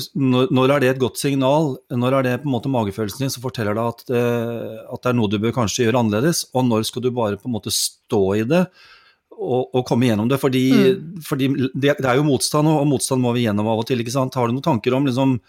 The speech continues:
Speaker 1: eh, det kan jo være greit å, å bare tenke at ok, men jeg gønner på, fordi, eh, jeg skal ikke la meg stoppe av dette.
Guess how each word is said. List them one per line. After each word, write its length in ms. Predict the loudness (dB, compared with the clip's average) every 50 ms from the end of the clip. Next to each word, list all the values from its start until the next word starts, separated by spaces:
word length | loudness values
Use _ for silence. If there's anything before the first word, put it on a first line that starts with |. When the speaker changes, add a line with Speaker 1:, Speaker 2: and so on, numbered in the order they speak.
| -20 -20 -20 -20 -20 -20 -20 -20 -20 -20 -20 -20 _ _ _ _
Speaker 1:
eh, 640 | -12 -8 -6 -6 -4 -4 -4 -4 -6 -8 -10 -12 -14 -16 -12 -6
det 160 | -6 -6 -2
kan 80 | 0 2
jo 140 | 2 4 4
være 100 | 4 4
greit 160 | 2 2 0
å, 60 | -4 0 0 0 2
å 40 | 4
bare 160 | 2 2 2
tenke 160 | 2 0 0 0
at 80 | 0 0 -2
ok, 140 | 0 0 2
men 160 | 2 2 2
jeg 140 | 2 2 0
gønner 180 | 0 0 0 0
på, 140 | 0 0 0
fordi, 320 | 0 -2 0 0 2 2 2 2 2 2 4
eh, 480 | 4 4 4 4 4 4 4 4 2 2
jeg 80 | 0
skal 140 | -2 -4 -4
ikke 100 | -4 -4
la 40 | -4 -2
meg 80 | -4
stoppe 220 | -6 -4 -2 0 -2
av 60 | -2
dette. 200 | 0 0 -2 -2